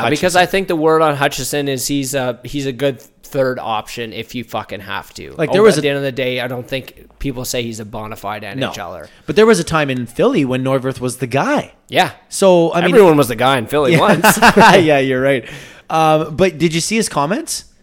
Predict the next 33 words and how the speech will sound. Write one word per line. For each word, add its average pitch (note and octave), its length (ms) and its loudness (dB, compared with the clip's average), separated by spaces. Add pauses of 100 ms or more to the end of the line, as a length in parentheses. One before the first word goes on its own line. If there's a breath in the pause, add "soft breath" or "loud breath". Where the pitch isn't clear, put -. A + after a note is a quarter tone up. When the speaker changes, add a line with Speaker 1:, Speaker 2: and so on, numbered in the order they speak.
(460)
Speaker 1:
Uh, D3 220 4
Neuwirth? F3 560 2 (160)
Speaker 2:
No, D#3 160 2
I C3 120 4
didn't. C3+ 220 0
Speaker 1:
Loved E3+ 280 6
it. G#2 140 -8 (300)
Oh, D#3 220 4
man, C3+ 300 -2
so D3+ 260 4
excited, A#2+ 500 -2 (260)
honored. B2 480 -2 (200)
Can't C3 220 -2
wait B2+ 200 -2
to - 60 -20
come A#2+ 360 -8
and A2+ 120 -8
be A#2 120 -4
a A2+ 60 -4
part A#2 380 -4
of A2+ 160 -4
Speaker 2:
Yeah. G#2 60 -10
Speaker 1:
Toronto. A#2 480 -4 (260 soft breath)
Can't C3+ 180 -4
wait C3 160 -2
to C3 80 -8
fight, B2 460 -4 (360 soft breath)
uh, A2 340 -4
the G#2+ 140 -10
mecca B2+ 500 -4
of A#2 200 -6
the A2+ 120 -8
city. A#2+ 640 -4